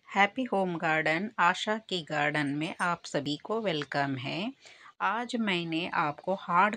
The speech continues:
प्रूनिंग के बारे में बोल दूंगी। मेरे को हंड्रेड परसेंट रिजल्ट मिल गया है। हार्ड प्रूनिंग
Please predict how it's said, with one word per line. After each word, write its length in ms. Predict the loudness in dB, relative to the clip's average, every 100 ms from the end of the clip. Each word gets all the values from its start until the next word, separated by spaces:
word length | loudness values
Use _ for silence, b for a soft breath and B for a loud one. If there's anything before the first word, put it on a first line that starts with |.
| -4
प्रूनिंग 480 | -4 -2 0 -2 0
के 160 | -2 0
बारे 340 | 2 2 2
में 240 | -2 -4 -6
बोल 260 | -4 -2 -4
दूंगी। 640 | -4 -4 -4 -4 -4 -2
मेरे 260 | -2 -2
को 160 | -4 -4
हंड्रेड 520 | -2 -4 -4 -4 -4 -4 -6
परसेंट 540 | -6 -4 -6 -4 -4
रिजल्ट 460 | -4 -2 0 0 -2
मिल 220 | -2 -2
गया 400 | -2 -2 -2 -2
है। 320 | -2 -4 -4 -6 B B B B
हार्ड 420 | 0 4 4 2 -4
प्रूनिंग 480 | -4 0 0 0